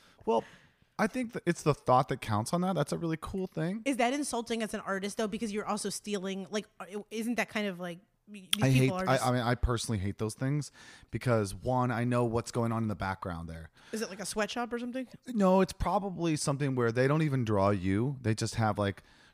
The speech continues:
Speaker 1: twenty different
Speaker 2: Oh, like
Speaker 1: eyes,
Speaker 2: a brunette
Speaker 1: twen-,
Speaker 2: girl.
Speaker 1: twenty different noses, and they just go click, click, click, click, click.
Speaker 2: Interesting.
Speaker 1: And they just put that in. Because,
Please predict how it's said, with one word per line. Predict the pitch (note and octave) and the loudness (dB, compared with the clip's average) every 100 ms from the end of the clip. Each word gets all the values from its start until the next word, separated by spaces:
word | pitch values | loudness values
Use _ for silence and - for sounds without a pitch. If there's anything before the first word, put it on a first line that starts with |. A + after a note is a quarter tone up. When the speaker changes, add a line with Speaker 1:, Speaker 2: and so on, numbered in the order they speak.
| _ | _
Speaker 1:
twenty | - C#3 C#3 C3+ | 2 4 2 2
different | B2 B2+ C#3 | 2 2 2
Speaker 2:
Oh, | |
like | G#3+ | 4
Speaker 1:
eyes, | A2 A2+ B2+ - | 6 6 6 4
Speaker 2:
a | C4 | 2
brunette | B3 C4+ - | 2 2 4
Speaker 1:
twen-, | C3+ | 4
Speaker 2:
girl. | A3+ G#3 F#3+ | 2 0 0
Speaker 1:
twenty | F#3+ C#3 C3+ | 2 2 4
different | A#2+ C3+ C3 | 2 0 0
noses, | A#2+ A2+ A#2 A2+ B2 B2 | 2 4 4 2 0 -2
and | A#2+ | 0
they | B2 | 0
just | A#2+ - | 0 2
go | A2 F#2 - _ - - | 2 0 -4 _ -20 -6
click, | G3 - | -6 -2
click, | D#3 | -4
click, | - B2 | -2 -4
click, | - A2 | -2 0
click. | D4+ | 0
Speaker 2:
Interesting. | - E4+ C4 C#4+ A#3+ A3 | -2 -4 -6 -6 -4 0
Speaker 1:
And | A#2+ | 0
they | A#2+ | 0
just | A#2 - | -2 -4
put | C3 | -2
that | C3 | -2
in. | A#2+ | -2
Because, | - G3 A3 | -4 -2 -2